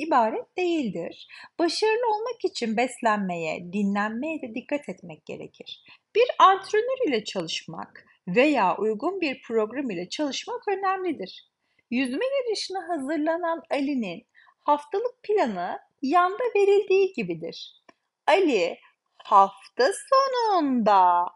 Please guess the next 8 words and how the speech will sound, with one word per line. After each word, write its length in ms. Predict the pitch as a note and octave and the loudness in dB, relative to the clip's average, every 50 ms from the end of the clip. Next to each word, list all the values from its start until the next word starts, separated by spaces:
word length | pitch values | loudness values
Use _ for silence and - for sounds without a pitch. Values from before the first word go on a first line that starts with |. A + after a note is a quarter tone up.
| _ _ _ _ _ _ _ _ - | _ _ _ _ _ _ _ _ -4
toplam 560 | G3 E3+ D#3+ - - D#3+ E3+ F#3+ G3+ G3+ F#3 | -2 -2 -2 -4 -4 -4 -4 -4 -4 -4 -4
dört 320 | F3 F#3 F3+ F3 _ - - | -4 -4 -4 -6 _ -8 -8
yüz 120 | A#3 A3 | -8 -6
seksen 480 | - - A#3+ A3+ - - - - F#4 A#4 C5 C#5+ - | -4 -2 -2 -2 -2 -2 2 4 4 4 2 2 2
dakika 600 | D5 B4 B4 - - - F#4 - - - - B3 | 2 2 0 -2 -2 0 0 0 -2 -4 -4 -4
antrenman 640 | - - G#3 G3 G3 F#3 - - F3 E3+ E3 E3 E3 | -2 -2 -4 -4 -4 -6 -6 -6 -6 -6 -6 -8 -12
yaptığına 640 | E3 E3 E3+ D#3 E3 - - - - A#3+ A#3+ B3 C4 | -10 -8 -6 -6 -6 -6 -8 -8 -6 -6 -4 -4 -4
göre 360 | B3 A3 F#3+ E3+ D#3+ D#3+ F3 | -4 -4 -4 -4 -2 -4 -6